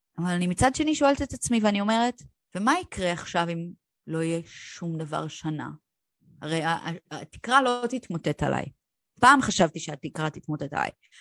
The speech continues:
פעם חשבתי שאם אין לי כלום, אז אני לא מושכת, אז אני לא, אה, אבל היום אני אומרת, הרי זה לא שאני מת-, עומדת ומציעה את עצמי ואנשים אומרים לי לא. אני פשוט באיזשהו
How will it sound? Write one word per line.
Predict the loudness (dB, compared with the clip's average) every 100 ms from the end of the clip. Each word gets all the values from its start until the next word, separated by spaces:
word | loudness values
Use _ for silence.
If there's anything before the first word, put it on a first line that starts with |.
| -2
פעם | 4 4
חשבתי | 4 2 2 2
שאם | -2 -2 -2 _ _ 0 2
אין | 2
לי | 0
כלום, | 2 2 2
אז | 0 -2
אני | -2 -2 -2 -4 _ -6
לא | -2
מושכת, | -2 4 6 6 8 8 8 4
אז | 0 2 0
אני | 0 2
לא, | 4 6 6 6 6
אה, | 6 6 4 2 -2 _ _ -6
אבל | -2
היום | 2 4
אני | 6
אומרת, | 6 6 4 0 -2
הרי | 2 4
זה | 4
לא | 6 6 6 2
שאני | -4 -6 -6 _ _ -2 2
מת-, | 2 0 -4 0
עומדת | 4 8 6 6
ומציעה | -2 -2 4 6 6
את | 4
עצמי | -6 -6 -4
ואנשים | -4 -4 -6 -4
אומרים | -4 -2 0
לי | 0 4
לא. | 4 2 _ _ _ _ _
אני | -2 0
פשוט | -2 -2 -4 4
באיזשהו | 4 6 2 -4 -4 0 2 4 4 4